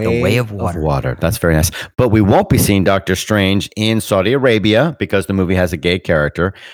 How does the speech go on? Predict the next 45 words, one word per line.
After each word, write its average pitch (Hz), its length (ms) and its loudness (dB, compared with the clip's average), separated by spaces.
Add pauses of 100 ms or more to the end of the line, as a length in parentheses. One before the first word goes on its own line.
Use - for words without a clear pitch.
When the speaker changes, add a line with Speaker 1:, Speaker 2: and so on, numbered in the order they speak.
(100)
Speaker 2:
and 160 260 2
it'll 143 220 0
probably 339 640 0
be 98 80 -4
banned 113 340 0
in 104 140 0
China. 110 500 0 (200)
This 135 160 0
is 135 100 -2
a 143 80 2
bummer 139 320 2
for 127 240 2
them. 98 180 2 (220)
Why? 170 600 2 (180)
Because 147 240 -2
there's 123 180 -4
a 127 60 -8
scene 165 360 2
on 123 140 0
the 113 80 -4
streets 156 320 -2
of 113 120 -4
New 120 100 -2
York 123 180 0
City, 85 400 -4 (220)
and 98 120 -2
I've 98 160 0
walked 107 500 -2
the 120 80 -4
streets 110 280 -2
of 110 80 0
New 110 80 0
York 107 140 0
City 104 180 0
many 101 260 0
times, 92 440 -2 (260)
and 117 220 -2
when 107 80 0
you 104 100 2
have 123 220 2
those 131 180 2
clusters 135 540 -2
of 90 180 -4 (160)
n-, 117 180 0 (120)
little 123 420 0